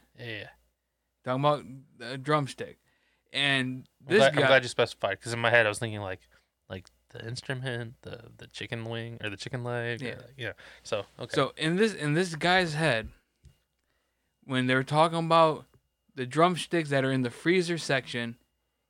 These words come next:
Speaker 2: he thought they were chocolate-covered chicken
Speaker 1: Oh.
Speaker 2: drumsticks. He's like, "Wait, there's ice cream in those?
Speaker 1: Oh.
Speaker 2: But is, is there still chicken in that?"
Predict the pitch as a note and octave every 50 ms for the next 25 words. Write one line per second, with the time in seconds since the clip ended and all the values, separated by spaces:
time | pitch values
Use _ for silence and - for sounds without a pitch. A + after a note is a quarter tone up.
0 | _ _ _ - D#3 G3 G3 - - D3+ D3 D3 C#3+ C3+ C#3+ C3+ B2+ A#2 A2+ -
1 | - - - D#3 D3+ D#3 - - E3 C#3+ - - C#3+ C#3 C3+ C#3 C3+ C3 A#2+ -
2 | - C3+ A#2+ - A2+ A2+ A2+ A#2 - _ _ _ _ _ _ _ _ _ _ _
3 | _ _ - - D#3 D3+ D3 C#3 A#2+ A2 A2 G#2 G2 F#2 - - - - _ _
4 | _ _ _ _ _ _ _ _ _ _ _ _ _ _ _ _ _ D#3 D3+ D3+
5 | D3+ F3+ E3+ B2 - - - B2+ A#2 A#2 B2 D3 - - G3+ G#3 A3+ A#3+ A#3 A#3
6 | A#3+ B3 B3+ A3+ - - _ _ _ - F3 F3+ F3 D3+ B2+ A#2+ A#2 D3 D3 C#3+
7 | C#3+ C3 B2+ D#3 E3+ D#3+ D3+ C#3+ C#3 D3 C3+ - - F#3+ - - F#3+ G3+ - A#3
8 | A#3 A#3+ B3 B3+ B3+ B3+ B3 A3 -